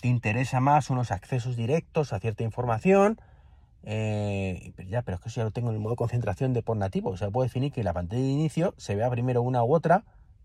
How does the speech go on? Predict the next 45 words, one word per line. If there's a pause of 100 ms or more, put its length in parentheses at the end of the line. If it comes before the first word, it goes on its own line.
en
función (100)
del
modo
de
concentración, (240)
creo. (180)
Si, (200)
si
no
lo
miré
mal,
porque
yo
no
lo
he
utilizado
nunca, (440)
¿vale? (800)
Entonces
yo
puedo
crear
pantallas
específicas
pa-,
para
que
ese
modo,
cuando
esté
en
el
trabajo,
pues
se
vea
esa
pantalla
y
no
otra